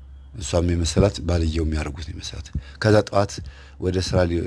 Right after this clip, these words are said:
ሊወጣ ሲል «ጋሽዬ ምግቡን ተመቸዎት? እ፣ ይጣፍጣል?» ተ-፣ ስትለው «የምን ምግብ? ምንድን ነው የምታወሪው?» ይሏታል። «እንዴ፣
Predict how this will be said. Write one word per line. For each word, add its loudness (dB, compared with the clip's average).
ሊወጣ -2
ሲል -6
«ጋሽዬ 2
ምግቡን 0
ተመቸዎት? -4
እ፣ -8
ይጣፍጣል?» -6
ተ-፣ -10
ስትለው -4
«የምን 2
ምግብ? -6
ምንድን -2
ነው 4
የምታወሪው?» -6
ይሏታል። -10
«እንዴ፣ -6